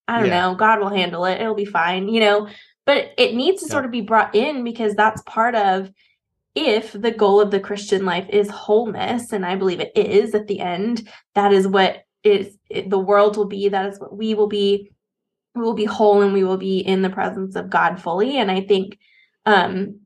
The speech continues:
Speaker 1: that is what we need to focus on now. And so in our discipleship, I think those relationships and those, like, equipping, um, you know, teenagers and, you know, adults even to understand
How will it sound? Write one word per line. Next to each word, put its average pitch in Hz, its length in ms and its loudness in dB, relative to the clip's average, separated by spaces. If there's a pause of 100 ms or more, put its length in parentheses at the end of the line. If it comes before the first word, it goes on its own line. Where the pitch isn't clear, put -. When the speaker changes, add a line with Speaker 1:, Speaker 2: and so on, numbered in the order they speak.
(140)
Speaker 1:
that 226 300 4
is 226 160 2
what - 160 0
we 202 100 -6
need 196 220 -2
to 202 120 -8
focus - 340 -6
on - 180 -6
now. - 320 -4
And 202 180 -2
so 196 280 0
in 330 200 2
our 302 140 4
discipleship, 220 800 -2
I 190 100 0
think 220 260 -2
those 208 220 4
relationships 220 1040 -4 (400)
and 208 180 4
those, 208 200 6
like, 214 200 2
equipping, 208 840 0
um, 185 480 -2
you 208 140 0
know, 190 160 0
teenagers 254 760 -2
and, 190 580 0 (140)
you 214 140 0
know, 190 220 0
adults 196 560 2
even 302 400 -4
to 240 180 -2
understand 220 840 0